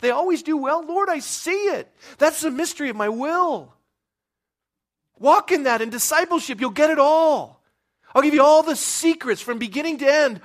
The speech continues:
on how ha-, to have a fruitful life of godliness. But if you're just gonna take the forgiveness and walk away from the discipleship, you, you, you're gonna miss that treasure.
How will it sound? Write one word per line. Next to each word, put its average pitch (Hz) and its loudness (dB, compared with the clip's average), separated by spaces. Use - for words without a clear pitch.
on 226 2
how 262 0
ha-, 269 -4
to 233 -2
have 226 -4
a 220 -4
fruitful 294 -2
life 269 0
of 208 -6
godliness. 233 -10
But 254 2
if 269 0
you're 269 -2
just 311 -4
gonna 311 -2
take 302 -4
the 302 -4
forgiveness 277 -6
and 240 -8
walk 269 0
away 277 -4
from 247 -12
the 254 -12
discipleship, 254 -6
you, 254 -6
you, 247 -8
you're 233 -6
gonna 269 -4
miss 294 -4
that 247 -4
treasure. 277 -6